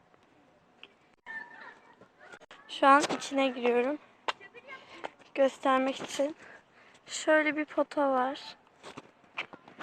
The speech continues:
Şurada da bir tane potamız var. Normal olarak. Biraz kırık falan yerleri pek de oynanmıyor yani.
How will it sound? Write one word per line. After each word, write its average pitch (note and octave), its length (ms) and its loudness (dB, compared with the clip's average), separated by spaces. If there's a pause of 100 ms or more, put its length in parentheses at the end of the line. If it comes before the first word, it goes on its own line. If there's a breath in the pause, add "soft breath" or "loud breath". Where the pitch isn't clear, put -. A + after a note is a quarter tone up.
(100)
Şurada C#4 380 -2
da C4+ 100 0
bir C4+ 60 -6
tane C4 300 0
potamız B3+ 580 -4
var. B3+ 200 6 (480 loud breath)
Normal C#4 440 12
olarak. B3 360 8 (340 loud breath)
Biraz F4+ 280 2
kırık - 460 0
falan C#4+ 360 2
yerleri D4 540 6 (380 loud breath)
pek D4 240 4
de D#4 60 10
oynanmıyor C4+ 720 12
yani. A#3 500 4